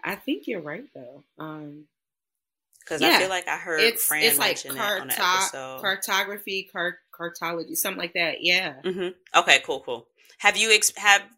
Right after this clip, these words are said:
Speaker 2: you had any experience with that? Like, what was your introduction to astrology?
Speaker 1: Um, so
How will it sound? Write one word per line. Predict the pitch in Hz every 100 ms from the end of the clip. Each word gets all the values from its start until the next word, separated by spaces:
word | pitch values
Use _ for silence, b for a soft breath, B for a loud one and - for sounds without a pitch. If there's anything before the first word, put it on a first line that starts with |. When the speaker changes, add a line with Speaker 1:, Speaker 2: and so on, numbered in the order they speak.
| _
Speaker 2:
you | 190 214 214
had | 214
any | 202 202 190
experience | 170 - 196 214 214
with | 214
that? | 208 208 -
Like, | 165 160
what | 170 208
was | 240 240 202
your | 208 202
introduction | 185 190 170 160 - 147
to | 143 147 143
astrology? | 143 - 139 131 131 - 113 117 _ _ _ _ _ _ _ _ _ _ _ _ _ _ _ _ _ _ _ _ _ - -
Speaker 1:
Um, | 180 196 190 190 185 190 190 _ _ _ _ _ _ _ _ _
so | - - 214 208 196 190 185 185